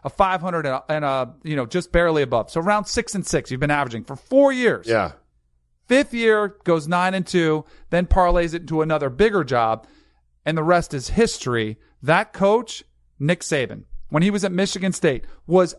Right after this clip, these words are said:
Speaker 1: average as it gets.
Speaker 2: Yeah.
Speaker 1: You know what? It finally, that fifth year, it clicked. He goes nine and two, parlays that into L S U, goes to L S U, wins a championship, goes to Dolphins, goes back to Bama, becomes one of the greatest coaches of our generation. What would have happened if in year two,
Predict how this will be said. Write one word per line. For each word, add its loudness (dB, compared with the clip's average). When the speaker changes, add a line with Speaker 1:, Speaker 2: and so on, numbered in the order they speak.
Speaker 1:
average 0
as 0
it -8
gets. -4
Speaker 2:
Yeah. 2
Speaker 1:
You -4
know 6
what? 4
It -4
finally, 2
that -2
fifth 0
year, 2
it -6
clicked. 2
He -4
goes -2
nine 0
and -4
two, -2
parlays 4
that 2
into -4
L 2
S -2
U, 0
goes 4
to 0
L 4
S -2
U, -6
wins -2
a -6
championship, 0
goes 2
to -6
Dolphins, 0
goes -2
back 0
to -8
Bama, -2
becomes -4
one 0
of -2
the 0
greatest -2
coaches -2
of 0
our 4
generation. -2
What 6
would -2
have -2
happened -2
if -6
in 0
year 2
two, 2